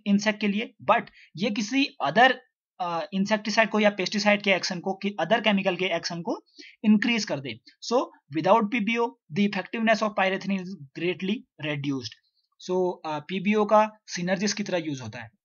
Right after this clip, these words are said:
तो नेक्स्ट बोटेनिकल है, वो है Sabadilla। Sabadilla को, अ, veratrine alkaloid भी कहा जाता है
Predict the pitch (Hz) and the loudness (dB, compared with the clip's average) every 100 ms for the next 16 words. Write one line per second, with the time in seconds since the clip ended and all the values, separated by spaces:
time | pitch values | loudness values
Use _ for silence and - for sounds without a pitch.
0 | _ _ - 175 170 156 175 - - 185 | _ _ -8 -6 -4 2 2 2 -2 0
1 | 196 214 214 208 226 202 165 170 - 143 | 4 4 4 2 0 -2 -6 -4 -6 0
2 | 175 180 220 - - - _ - 202 226 | 0 0 -2 -6 -20 -20 _ 0 6 6
3 | 220 233 226 233 233 220 190 165 156 147 | 6 4 4 2 0 -2 -4 -4 -4 0
4 | 175 190 196 208 202 208 165 165 196 190 | 0 4 4 6 4 2 -6 0 0 0
5 | 196 196 202 208 247 | 0 2 2 0 -2